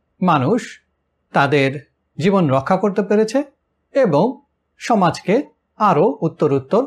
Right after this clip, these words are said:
অগ্রসর করতে পেরেছে। কিন্তু বর্তমানে এই আধুনিক সময়ে আমাদের এই সারভাইভাল ইনস্টিংক্টের গুরুত্ব অনেকটাই কম। কিন্তু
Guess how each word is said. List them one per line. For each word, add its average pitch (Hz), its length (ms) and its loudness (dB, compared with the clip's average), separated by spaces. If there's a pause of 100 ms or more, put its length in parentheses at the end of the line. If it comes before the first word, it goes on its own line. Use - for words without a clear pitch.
(120)
অগ্রসর 185 380 -2
করতে 107 240 -8
পেরেছে। - 340 -12 (840)
কিন্তু 247 280 0
বর্তমানে 202 520 2
এই 185 140 0
আধুনিক 214 440 0 (100)
সময়ে 127 420 -2 (480)
আমাদের 202 360 2 (160)
এই 165 140 2
সারভাইভাল 185 600 0
ইনস্টিংক্টের 185 640 0
গুরুত্ব 196 340 -2 (300)
অনেকটাই 160 420 0
কম। 143 240 -4 (1200)
কিন্তু 254 340 0